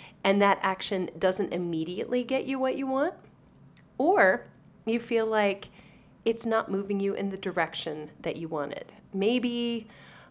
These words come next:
um, I don't know, maybe it was an action that, that involved another person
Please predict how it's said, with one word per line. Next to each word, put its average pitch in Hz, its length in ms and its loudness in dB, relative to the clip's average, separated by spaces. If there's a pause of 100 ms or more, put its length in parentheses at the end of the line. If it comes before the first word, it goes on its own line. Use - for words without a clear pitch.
(120)
um, 185 580 2 (400)
I 285 80 -6
don't 196 160 -2
know, 175 320 -6
maybe 277 280 0
it - 80 -2
was 233 120 0
an 240 60 0
action 240 420 0
that, 214 300 0
that 202 120 4
involved 185 400 2
another 170 220 0
person 147 520 -6